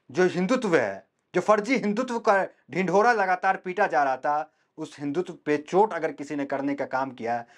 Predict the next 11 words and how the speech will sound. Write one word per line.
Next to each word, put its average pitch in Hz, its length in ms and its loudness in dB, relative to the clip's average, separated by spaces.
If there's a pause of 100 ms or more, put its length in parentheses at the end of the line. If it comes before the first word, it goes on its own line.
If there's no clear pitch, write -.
(160)
तो 131 100 0
इस 123 140 -6
बार 123 260 4
राहुल 120 300 0
गांधी 117 240 -2
ने 117 100 -2
काम 107 260 0
किया 104 200 -6
है। 95 120 -10 (640)
अयोध्या 151 460 4
में, 214 220 2